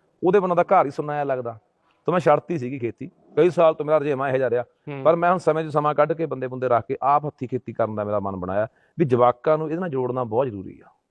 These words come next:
Speaker 2: ਜਵਾਕ ਸਕੂਲ ਕਿੱਥੇ ਜਾਂਦੇ?
Speaker 1: ਰਾਮਪੁਰਾ ਬਾਈ।
Speaker 2: ਸਰਕਾਰੀ 'ਚ?
Speaker 1: ਨਾ, ਪ੍ਰਾਈਵੇਟ।
Speaker 2: ਤੁਹਾਨੂੰ ਨਹੀਂ ਲੱਗਿਆ ਕਿ ਸਰਕਾਰੀ ਪਾਉਣੇ ਚਾਹੀਦੇ? ਜਿਵੇਂ ਸਰਕਾਰ ਕਹਿੰਦੀ ਹੈ ਕਿ ਸਰਕਾਰੀ ਸਕੂਲਾਂ ਦਾ ਪੱਧਰ ਹੁਣ ਦਿੱਲੀ ਵਰਗਾ ਬਣਾਤਾ ਅਸੀਂ, ਤੁਸੀਂ ਵੀ ਸਰਕਾਰੀ ਪਾਓ।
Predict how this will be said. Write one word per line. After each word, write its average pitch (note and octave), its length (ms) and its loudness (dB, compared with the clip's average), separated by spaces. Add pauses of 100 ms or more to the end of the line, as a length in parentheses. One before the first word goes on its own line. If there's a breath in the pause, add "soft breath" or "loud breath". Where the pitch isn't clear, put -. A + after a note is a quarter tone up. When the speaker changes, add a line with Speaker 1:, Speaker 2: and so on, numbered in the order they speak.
Speaker 2:
ਜਵਾਕ D#3 260 0
ਸਕੂਲ F#3 300 -6
ਕਿੱਥੇ F#3+ 240 -2
ਜਾਂਦੇ? F3 280 -6 (360)
Speaker 1:
ਰਾਮਪੁਰਾ G#2 360 -2
ਬਾਈ। F2 120 -20 (300)
Speaker 2:
ਸਰਕਾਰੀ D#3+ 360 2
'ਚ? - 140 -20 (280)
Speaker 1:
ਨਾ, E3 200 -8
ਪ੍ਰਾਈਵੇਟ। G#2 320 -4 (320)
Speaker 2:
ਤੁਹਾਨੂੰ F3 240 2
ਨਹੀਂ A#3 100 0
ਲੱਗਿਆ A3 220 2
ਕਿ G#3 100 -6
ਸਰਕਾਰੀ E3 380 0
ਪਾਉਣੇ D#3+ 220 -4
ਚਾਹੀਦੇ? E3+ 220 -4
ਜਿਵੇਂ E3+ 360 -4
ਸਰਕਾਰ E3+ 360 2
ਕਹਿੰਦੀ G3 260 -6
ਹੈ G3 40 -2
ਕਿ F#3 120 -6
ਸਰਕਾਰੀ D#3+ 400 0
ਸਕੂਲਾਂ E3 300 -2
ਦਾ E3 80 4
ਪੱਧਰ D#3+ 280 0
ਹੁਣ D#3+ 200 -4 (360 soft breath)
ਦਿੱਲੀ E3+ 200 2
ਵਰਗਾ E3 280 2
ਬਣਾਤਾ C#3+ 380 0
ਅਸੀਂ, C3 180 -8 (400)
ਤੁਸੀਂ E3+ 180 0
ਵੀ G#3 60 -2
ਸਰਕਾਰੀ F#3 340 2
ਪਾਓ। F3 220 -2